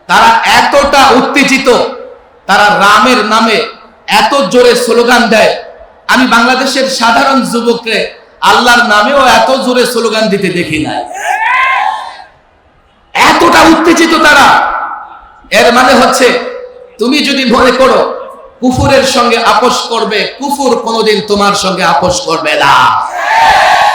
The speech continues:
তারা সিদ্ধান্ত নিয়েই তোমার বিরুদ্ধে লড়াইয়ের ময়দানে অবতীর্ণ হয়েছে। এই বাংলাদেশে কোথায় সংখ্যালঘু নির্যাতিত হচ্ছে? এখানে ওলামা একরাম আছেন, আমরা অনেক জায়গায় দেখেছি, সরকারি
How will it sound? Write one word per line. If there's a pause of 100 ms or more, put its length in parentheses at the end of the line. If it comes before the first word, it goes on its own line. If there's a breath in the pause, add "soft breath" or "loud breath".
(680)
তারা
সিদ্ধান্ত
নিয়েই (260)
তোমার
বিরুদ্ধে
লড়াইয়ের
ময়দানে
অবতীর্ণ
হয়েছে। (340)
এই
বাংলাদেশে
কোথায়
সংখ্যালঘু
নির্যাতিত
হচ্ছে? (720)
এখানে
ওলামা
একরাম
আছেন,
আমরা
অনেক
জায়গায়
দেখেছি, (400)
সরকারি